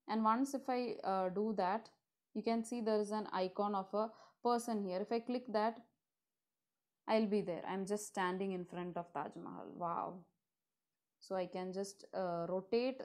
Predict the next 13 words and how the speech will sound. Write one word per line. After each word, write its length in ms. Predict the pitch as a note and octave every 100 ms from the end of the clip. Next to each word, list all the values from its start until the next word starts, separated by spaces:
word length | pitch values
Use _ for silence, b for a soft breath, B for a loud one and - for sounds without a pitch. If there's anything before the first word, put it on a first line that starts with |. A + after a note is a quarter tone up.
| -
the 100 | F#3+
screen. 340 | G#3 - G3+ G#3
I 100 | F#3+
can 160 | G#3+
just, 260 | G#3+ A#3+ A#3
uh, 220 | F3 E3 E3
touch 240 | A3 A3+
the 380 | B3 A#3 B3+ A#3+ B B B -
arrow 260 | G3+ G#3+
marks 320 | A3 A3+ A#3
in 140 | A#3 A3+
the 100 | A3+
screen 520 | - G#3 A3 A#3